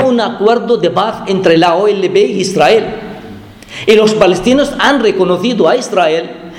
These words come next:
Israel ha reconocido a la O L P. Por lo tanto, es tan, tan, tan, es tan falso. Montar un análisis,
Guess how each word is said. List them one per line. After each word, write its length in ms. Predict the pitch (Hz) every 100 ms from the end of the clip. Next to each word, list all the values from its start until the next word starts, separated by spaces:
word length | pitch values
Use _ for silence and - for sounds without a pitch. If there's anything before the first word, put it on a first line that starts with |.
| -
Israel 520 | 208 208 170 226 262
ha 100 | 202
reconocido 600 | 226 226 185 156 190 214
a 40 | 226
la 160 | 247
O 40 | 269
L 160 | 277
P. 420 | 277 311 147 - - - -
Por 140 | 254 247
lo 60 |
tanto, 340 | 262 294 294 277
es 220 | 262 254 -
tan, 760 | 320 320 269 - - 320 - - -
tan, 760 | 254 294 269 - 170 156 131 - - 220 - - - - - -
tan, 260 | 262 302 - - - - - - - - -
es 220 | 277 -
tan 180 | 302 285
falso. 680 | - 254 202 160 - 185 185 - - - - - - - - - - - - - -
Montar 540 | 214 220 269 302 294
un 160 | 277 285
análisis, 960 | 226 254 247 202 - 190 - - -